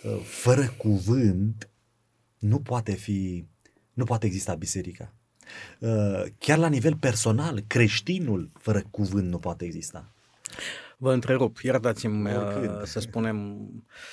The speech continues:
Speaker 2: uh, această întrerupere, dar, uh, <clears throat> cuvântul e cuvânt și ideea e idee, adică pot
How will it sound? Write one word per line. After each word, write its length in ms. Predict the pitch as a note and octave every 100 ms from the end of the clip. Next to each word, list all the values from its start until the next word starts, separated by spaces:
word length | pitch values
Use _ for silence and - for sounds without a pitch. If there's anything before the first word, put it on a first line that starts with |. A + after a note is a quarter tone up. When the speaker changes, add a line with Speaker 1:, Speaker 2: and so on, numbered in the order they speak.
| - _
Speaker 2:
uh, 320 | - - - -
această 460 | A2 G#2+ C3 -
întrerupere, 540 | A#2 G#2+ G#2+ B2 B2 B2+
dar, 340 | A#2 A#2 A2+
uh, 280 | A#2 A2 G#2+ - _ C#3
<clears throat> 80 | B2+ - _ _ _ _ _ _ _ _ _ _ _ _ _ _ _ _ _ _ _ _ _ _ _ _ _ _ _ _ _ -
cuvântul 560 | A#2+ A2 A3 A3 D3 A#2
e 80 | A#2
cuvânt 540 | - F#2+ A2+ F#3 A3+
și 220 | - A#2+
ideea 340 | G#2 A2+ D3 D#3
e 180 | D#3
idee, 480 | E3 D3+ E3 G#2 F2 -
adică 580 | B2 D3+ G3 A2+ F2+ - _ _ _ _ _ _ _ _ _
pot 640 | C#3+ F#3 F#3 - - -